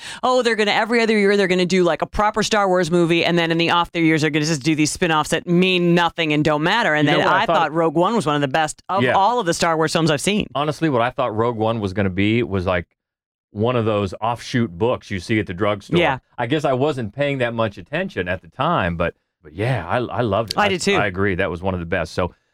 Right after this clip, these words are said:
Speaker 2: now we get a Star Wars story. You kinda see what they're doing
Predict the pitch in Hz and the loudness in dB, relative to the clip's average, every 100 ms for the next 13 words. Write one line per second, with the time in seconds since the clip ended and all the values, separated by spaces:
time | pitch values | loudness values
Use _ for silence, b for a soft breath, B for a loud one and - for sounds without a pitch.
0 | b 143 160 185 165 151 - 165 160 151 | b -2 0 0 0 -2 -2 0 2 0
1 | 143 - 156 147 160 165 127 - 139 120 | 0 -2 0 0 2 0 -2 -4 -4 -4
2 | - 160 151 143 120 135 117 139 135 165 | -2 0 2 0 0 -4 0 0 0 -2